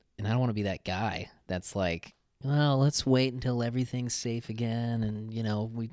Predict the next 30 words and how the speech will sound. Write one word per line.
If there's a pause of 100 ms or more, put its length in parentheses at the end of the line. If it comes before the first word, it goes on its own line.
meet
up.'"
And (380)
it's
like, (160)
"No,
I
gotta, (140)
I
gotta
figure
something
out
here." (520)
So
the
second
date, (220)
I
came
up
with
this
idea
for,
like,
a
drive-through
tour
date,